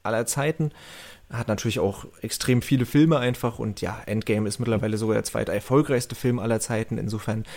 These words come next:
ist da ja auch kein Ende in Sicht. Ähm, aber es ist interessant, also das ist wirklich nicht,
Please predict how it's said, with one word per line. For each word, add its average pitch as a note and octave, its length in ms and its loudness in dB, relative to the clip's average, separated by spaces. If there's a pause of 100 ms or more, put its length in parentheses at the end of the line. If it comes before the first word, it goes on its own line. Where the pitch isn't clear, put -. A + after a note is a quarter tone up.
(220)
ist - 180 2
da A2 60 6
ja G#2+ 140 4
auch F#2+ 180 -4
kein A2 220 -2
Ende D#3 260 6
in C#3 160 4
Sicht. A#2+ 300 0 (420)
Ähm, G#2 520 0 (100)
aber A#2 120 4
es C#3 100 4
ist E3 120 4
interessant, F#3+ 500 2
also C3 180 0
das C3+ 220 -4
ist - 160 -2
wirklich D#3 300 0
nicht, D3+ 340 0